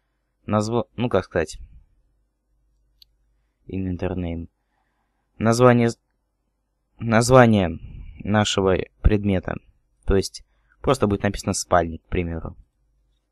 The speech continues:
Ну вот inventor name short короткая. То есть двенадцать на семьдесят др, к примеру, как в патронах. Но на ш-, короткое инвентарное имя оставим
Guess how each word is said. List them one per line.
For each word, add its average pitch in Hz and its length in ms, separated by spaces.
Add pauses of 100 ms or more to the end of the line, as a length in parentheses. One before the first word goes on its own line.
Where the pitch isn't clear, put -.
(1040)
Ну 113 120
вот 101 120
inventor 107 400
name 107 240
short 151 340
короткая. 95 680 (340)
То 107 100
есть 98 140
двенадцать 110 340
на 104 80
семьдесят 92 360
др, 98 260
к - 40
примеру, 98 340
как - 180
в - 40
патронах. 92 580 (2000)
Но 110 340
на 101 560 (720)
ш-, - 360
короткое 127 460
инвентарное 101 480
имя 101 180
оставим 123 480